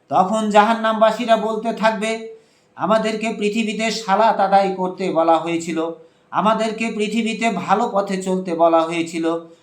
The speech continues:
আমাদেরকে পৃথিবীতে কোরআন শরীফ পড়ে সেই অনুপাতে চলতে বলা হয়েছিল, কিন্তু আমরা মুমিনদের কথা, আমরা মুত্তাকিনদের কথা শুনিনি।" আমরা ইবাদত করিনি, সম্পূর্ণ আল্লাহর বিরোধিতা করেছি,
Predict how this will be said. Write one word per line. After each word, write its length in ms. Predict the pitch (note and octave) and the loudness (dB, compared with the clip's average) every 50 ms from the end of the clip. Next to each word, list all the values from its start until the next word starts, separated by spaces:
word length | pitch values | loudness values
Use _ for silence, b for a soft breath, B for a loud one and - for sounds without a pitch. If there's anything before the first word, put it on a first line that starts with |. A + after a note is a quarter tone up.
| B B - | B B -6
আমাদেরকে 580 | D3 F3 G3+ A3+ G#3+ A3+ A3+ A3 A3 A3+ A3+ | -2 0 0 0 0 0 -4 -4 -4 -4 -4
পৃথিবীতে 580 | G3 G3+ G#3 G3+ - A3+ A3 A3+ G#3+ F#3 A3+ A3+ | -4 -4 -6 -4 -4 -4 -4 -4 -4 -4 -4 -4
কোরআন 360 | - - F#3+ G3 G#3 A3 G#3 | -4 -2 0 2 2 2 0
শরীফ 300 | F#3+ - G#3 G#3 G#3 G3+ G3+ | -2 -4 -2 -2 -2 -2 -2
পড়ে 220 | G3+ G3+ G3+ G3 | -4 -4 -4 -4
সেই 240 | G3 F#3+ - F#3+ F#3+ | -4 -4 -4 -2 0
অনুপাতে 580 | F#3 F#3 F#3 F3+ F#3 - F3+ F3+ G3 F#3 E3 - | 0 0 0 -2 -2 -2 -2 -2 -2 -4 -6 -4
চলতে 320 | E3 E3 D#3+ D#3+ D#3+ D3+ | -6 -6 -6 -6 -8 -6
বলা 260 | C3+ D3 D3 D3 D3+ | -4 -2 0 0 -2
হয়েছিল, 440 | C#3 B2+ C3 C3 B2+ - A2+ A#2+ B2+ | -2 -4 -6 -10 -10 -10 -12 -12 -12
কিন্তু 560 | B2+ B2+ B2+ B2 B2 - - A#2+ A2+ G#2+ G#2 G#2 b b b b b - | -12 -12 -14 -16 -14 -14 -12 -12 -12 -12 -14 -16 b b b b b -16
আমরা 340 | A2 A2 G#2+ G#2+ A2+ A2+ | -14 -14 -10 -8 -6 -6
মুমিনদের 680 | G#2+ A#2 A#2+ B2+ B2 B2 B2 A#2+ A#2+ A#2+ C3+ C3 C3 B2+ | -6 -6 -8 -8 -8 -8 -10 -8 -8 -8 -8 -8 -8 -6
কথা, 280 | - E3 E3 E3+ - F3+ | -6 -6 -4 -2 -2 0
আমরা 380 | E3+ E3 E3 E3 E3 E3 D#3 | 0 0 0 2 2 2 2
মুত্তাকিনদের 840 | C#3+ C#3+ C#3+ C3+ C#3 - D3+ D3 C#3+ D3 D3 C#3 C#3 C#3 C3 C3 C3+ C3+ | 2 0 -6 -10 -8 -6 -6 -4 -4 -6 -8 -8 -6 -6 -8 -8 -8 -8
কথা 240 | C3 B2+ - C#3 B2+ | -10 -8 -8 -8 -8
শুনিনি।" 680 | C3 - A#2 A#2 C3 B2+ B2 B2+ B2+ B2 A#2 A2+ G#2+ A2+ b b b b b b - | -10 -10 -10 -8 -8 -6 -6 -8 -8 -8 -10 -10 -12 -16 b b b b b b -16
আমরা 320 | G2+ G2+ G#2 G#2+ A#2 A2+ A2 A2 A2+ b b b b - | -14 -14 -12 -8 -8 -8 -8 -8 -10 b b b b -16
ইবাদত 480 | A#2+ B2 B2 B2 B2 A#2+ C3 C3 C3 C3 - | -12 -8 -8 -6 -4 -4 -4 -4 -4 -6 -10
করিনি, 360 | - D#3 D3+ D#3 D#3 D#3+ E3+ E3+ E3 D#3 C#3+ | -12 -10 -8 -6 -4 -4 -4 -2 -4 -4 -6
সম্পূর্ণ 600 | - - - C#3+ C#3+ C#3+ C#3 - C#3+ D3 D3+ D3+ D3 C#3+ D3 - | -10 -12 -12 -12 -12 -12 -12 -14 -10 -8 -6 -4 -4 -4 -4 -4
আল্লাহর 400 | B2 C3+ C#3 D3 D#3 C3+ B2+ C3+ | -4 -4 -4 -4 -4 -4 -4 -4
বিরোধিতা 480 | C3+ B2+ B2 C3 B2+ B2+ B2 - B2+ B2 | -6 -6 -8 -8 -8 -8 -10 -10 -12 -12
করেছি, 420 | A#2 - B2 B2 B2+ B2 - - | -10 -10 -10 -10 -10 -10 -10 -8